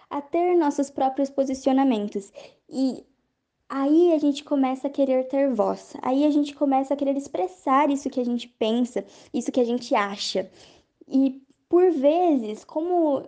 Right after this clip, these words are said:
é algo novo pra nós, nós não sabemos expressar da forma mais socialmente aceita, digamos assim, da forma que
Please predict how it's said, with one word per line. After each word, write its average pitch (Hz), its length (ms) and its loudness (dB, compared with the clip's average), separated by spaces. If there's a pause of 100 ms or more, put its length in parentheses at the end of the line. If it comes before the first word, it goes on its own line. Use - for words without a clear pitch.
é - 100 -6
algo 254 380 0
novo 240 560 0
pra 208 220 -8
nós, 233 580 -4 (300)
nós 277 500 0
não 311 500 2
sabemos 285 640 2
expressar 269 720 -6 (560)
da 269 320 4
forma 277 480 2
mais 277 520 0
socialmente 277 1040 -2
aceita, 226 560 0
digamos 220 400 -2
assim, 233 400 -4
da 214 80 -4
forma 226 240 -6
que 240 240 -6